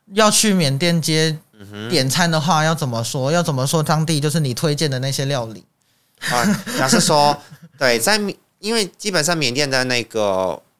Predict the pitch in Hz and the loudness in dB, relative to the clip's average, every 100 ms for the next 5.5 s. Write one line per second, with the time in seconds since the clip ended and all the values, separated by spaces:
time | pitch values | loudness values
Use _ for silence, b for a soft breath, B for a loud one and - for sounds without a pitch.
0 | _ - 101 95 92 92 87 - _ _ | _ -8 -4 -4 -4 -4 -8 -12 _ _
1 | _ - 175 117 101 117 98 87 87 110 | _ -6 -4 -4 -4 -4 -4 -4 -6 -4
2 | 123 131 131 113 107 92 123 110 101 117 | -4 -2 -2 -2 -2 -4 -4 -4 -4 -4
3 | 113 120 101 95 101 104 113 117 127 127 | -4 -4 -4 -2 -4 -2 -2 -2 -2 -2
4 | 117 - 123 117 117 107 107 - 104 107 | -2 -2 -2 -2 -4 -4 -4 -2 -4 -4
5 | 104 98 101 87 | -6 -8 -6 -4